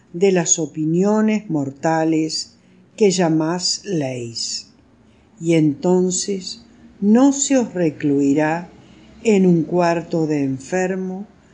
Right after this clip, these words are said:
ni se os pondrá en un lecho de dolor en pago del último cuadrante, la última pena exigida por el error.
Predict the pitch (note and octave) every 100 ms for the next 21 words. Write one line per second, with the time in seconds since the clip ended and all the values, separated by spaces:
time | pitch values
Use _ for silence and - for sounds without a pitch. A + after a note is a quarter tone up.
0 | _ _ - G#3+ C4 C#4 - D4 B3 G3
1 | - D3+ C#3+ C#3 C#3+ D3+ D#3+ F3+ _ _
2 | _ _ _ - G#3+ F#3+ F3+ E3+ F3 F#3
3 | F3+ - E3 D3+ D3 C#3+ D3 E3 G3 G#3
4 | A3+ - _ _ _ _ _ _ G3 E3
5 | D#3+ E3+ F3+ F3+ F3 F3 E3+ D#3 D#3 F#3
6 | A#3 A3+ A#3 A#3 A3+ A3+ A#3 G#3 F3 C#3+
7 | B2+ B2 A#2+ B2+ B2+ _ _ _ _ _
8 | _ _ _ - D#3+ C#3+ D#3 A3+ A#3+ A#3
9 | B3+ G#3+ E3+ E3 D3+ D3 C#3+ C#3+ D3+ -
10 | _ _ _ _ A3+ G3+ - F#3+ D#3+ -
11 | F#3 F3+ F#3 F#3 F3+ F3 F3+ F3+ F3 D#3
12 | C3 B2 B2